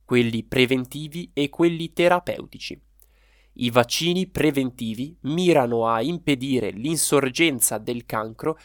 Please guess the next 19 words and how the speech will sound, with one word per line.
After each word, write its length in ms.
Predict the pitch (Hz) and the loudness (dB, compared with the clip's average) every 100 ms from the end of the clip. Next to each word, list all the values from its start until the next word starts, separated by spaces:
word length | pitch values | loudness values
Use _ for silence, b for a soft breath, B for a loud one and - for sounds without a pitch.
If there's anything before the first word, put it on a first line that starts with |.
| b | b
agendo 580 | 151 151 175 170 131 | 4 6 4 2 2
su 260 | 120 - 135 | 0 -2 -4
virus 540 | 131 165 170 175 - 170 | -2 -2 -2 -2 -2 -2
che 140 | 165 | -6
possono 520 | - 170 - - 120 | -2 -4 -2 -4 -4
causare 600 | 117 156 165 139 127 143 156 | 0 0 2 4 4 2 -4
tumori. 460 | 170 147 - - - _ _ b b b b b b | -8 -6 -10 -12 -18 _ _ b b b b b b
I 120 | 131 | -2
vaccini 580 | 123 127 - 165 170 175 | 2 2 2 -2 -2 0
terapeutici, 880 | - 127 120 135 147 143 156 - 180 _ | 2 2 6 4 4 0 -10 -10 -12 _
invece, 680 | 139 131 123 117 117 156 B B | -4 -2 0 -2 -2 -6 B B
sono 400 | - 165 151 135 | -4 2 2 2
somministrati 1120 | - 175 175 175 165 165 - 143 127 127 156 - | 2 2 2 0 -2 0 2 4 2 0 -8 0
a 160 | 147 | 0
pazienti 760 | - 160 - - 156 165 170 156 | 4 2 4 2 0 -2 -10 -12
già 280 | 127 151 180 | 4 6 6
affetti 560 | 170 - 110 - 139 | 0 -2 -2 -2 -4
da 160 | 139 151 | 0 0
cancro, 520 | - 110 117 - 113 | -2 -8 -8 -10 -10